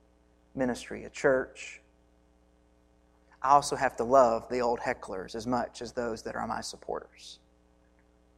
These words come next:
But I need to expect them, and I need to point them to the God who gave the vision.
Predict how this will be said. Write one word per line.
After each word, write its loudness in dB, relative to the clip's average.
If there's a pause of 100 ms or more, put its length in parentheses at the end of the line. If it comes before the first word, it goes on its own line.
(580)
But 2
I 6
need 4
to 6
expect 6
them, 4 (1600)
and 0
I 2
need 4
to 2
point 2
them -2
to -8
the -2
God 4
who -10
gave -2
the -10
vision. -8